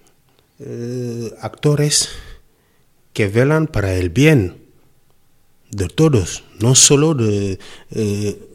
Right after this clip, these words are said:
eh, no solo de un clan. Por lo cual, eh, doy, eh, doy gracias al equipo de Julia. Y con, ¿sabes por qué? Porque, ah, de verdad nos han marcado. Hace dos semanas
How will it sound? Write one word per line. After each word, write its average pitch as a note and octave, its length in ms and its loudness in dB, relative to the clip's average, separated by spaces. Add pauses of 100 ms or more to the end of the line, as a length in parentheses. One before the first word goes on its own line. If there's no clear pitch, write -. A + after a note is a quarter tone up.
(120)
eh, G#2+ 400 -4
no B2 220 0
solo F3+ 360 2
de A2 120 -2
un G2+ 200 0
clan. C#3 400 0 (1120)
Por - 140 -6
lo F#2 120 -6
cual, F3+ 400 -2
eh, G2+ 140 -4
doy, G#2+ 580 -4
eh, F#2 380 -10 (380)
doy B2+ 220 -4
gracias G#2+ 640 -8
al G2+ 260 -8
equipo A#2 420 -4
de F#2+ 240 -4
Julia. G#2+ 480 -2 (460)
Y - 100 -10
con, - 220 -14
¿sabes C3+ 320 -6
por - 220 -8
qué? F#2+ 260 -8 (300)
Porque, G#2 300 -8
ah, F#2+ 120 -16
de G2+ 120 -6
verdad G2 580 -2 (400)
nos G#2 300 -4
han D3 500 -4
marcado. A#2 880 -2 (600)
Hace F#2+ 460 -6
dos A2 240 -2
semanas C3 580 0